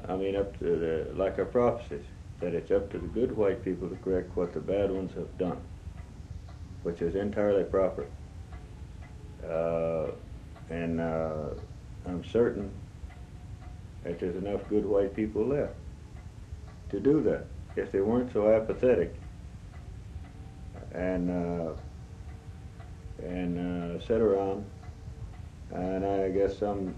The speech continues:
are too busy meditating, or some are too busy making a million dollars, or, uh, whatever it is, and they don't think about,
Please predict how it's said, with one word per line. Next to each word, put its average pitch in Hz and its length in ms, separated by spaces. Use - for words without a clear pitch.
are 90 120
too 107 180
busy 98 280
meditating, 95 680
or 87 140
some 101 260
are 92 120
too 107 200
busy 95 280
making 95 340
a 90 40
million 95 360
dollars, 98 380
or, 95 680
uh, 87 500
whatever 95 380
it 90 60
is, 98 280
and 95 180
they 95 120
don't 101 280
think 101 220
about, 92 420